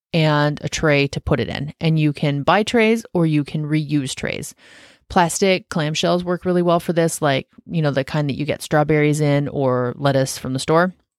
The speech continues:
And microgreens are sprouted, immature plants that you harvest small intentionally. So think of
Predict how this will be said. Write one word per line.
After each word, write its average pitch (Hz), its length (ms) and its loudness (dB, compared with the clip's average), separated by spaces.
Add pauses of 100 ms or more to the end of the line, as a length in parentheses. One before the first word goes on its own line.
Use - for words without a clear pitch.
(640)
And 165 580 0 (360)
microgreens 175 1080 0
are 147 440 0 (760)
sprouted, 190 800 0 (300)
immature 170 800 2
plants 170 440 -2
that - 160 0
you 151 440 0
harvest 156 800 0
small 160 580 2
intentionally. 139 680 -6
So 139 420 0
think 165 260 -2
of 151 260 2